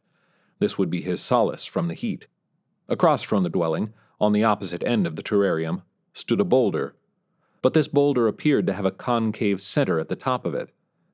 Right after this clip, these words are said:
like a volcano that had blown off its peak during eruption.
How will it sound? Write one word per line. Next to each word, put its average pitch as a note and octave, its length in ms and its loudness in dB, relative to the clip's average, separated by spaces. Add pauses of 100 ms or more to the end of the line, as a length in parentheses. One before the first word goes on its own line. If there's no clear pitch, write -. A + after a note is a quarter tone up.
(120)
like F#2 220 -2
a E2 100 0
volcano F2+ 640 0
that D#2+ 160 -6
had D#2+ 240 -8
blown G#2 240 2
off F#2+ 160 0
its F#2 160 -6
peak - 340 -4
during F2 280 0
eruption. E2 540 -2